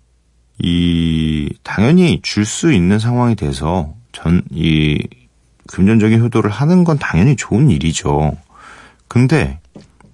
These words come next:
그걸로 인해 부담을 주는 건 좋지 않은 일이라고 생각을 해요.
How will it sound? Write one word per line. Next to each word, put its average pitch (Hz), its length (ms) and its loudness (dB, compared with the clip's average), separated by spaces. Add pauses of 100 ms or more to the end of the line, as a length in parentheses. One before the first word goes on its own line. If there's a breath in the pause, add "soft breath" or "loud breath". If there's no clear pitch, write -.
(200)
그걸로 170 480 2
인해 104 180 4 (120)
부담을 143 560 2
주는 131 320 0
건 107 120 0
좋지 - 420 -6
않은 95 340 -2
일이라고 87 360 0
생각을 85 440 -4
해요. 69 280 -4